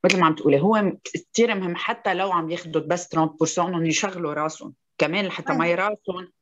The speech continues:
Speaker 1: وعقلهم. باللبناني بيقولوا يسطم، يعني يسكر، ما يعود يستوعب، يعني بدك تشغليه للراس. آه، أم، أنا مشكلتي مع، إذا بدك أكتر من الأونلاين، هو المنهج اللبناني، لأنه ب-، بالأونلاين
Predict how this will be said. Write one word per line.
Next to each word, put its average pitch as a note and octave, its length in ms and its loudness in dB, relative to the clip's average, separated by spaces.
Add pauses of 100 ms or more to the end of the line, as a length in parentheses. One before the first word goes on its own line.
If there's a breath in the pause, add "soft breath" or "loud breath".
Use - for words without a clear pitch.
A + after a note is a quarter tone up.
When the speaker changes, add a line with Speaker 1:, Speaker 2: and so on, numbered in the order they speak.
(220)
Speaker 1:
وعقلهم. F#3 680 0
باللبناني E3 580 0
بيقولوا F#3+ 280 0
يسطم، E3+ 480 -2
يعني C#3+ 200 0
يسكر، F3 440 -2
ما E3 100 -4
يعود F3+ 300 -4
يستوعب، F3+ 540 -2
يعني D3 180 -2
بدك D3 280 -6
تشغليه G3+ 640 -4 (280 loud breath)
للراس. D#3 600 -2 (360 loud breath)
آه، D#3 360 2
أم، D3+ 240 -2 (320)
أنا B3+ 180 4
مشكلتي A3+ 640 0
مع، D#3+ 380 2 (180)
إذا F3 180 2
بدك G#3 300 2
أكتر F#3+ 640 -2
من E3+ 240 0
الأونلاين، F3 460 0
هو F#3+ 160 -6
المنهج F#3 500 -4
اللبناني، D#3 520 0
لأنه D3+ 260 -4
ب-، F3 260 -4
بالأونلاين E3 1300 0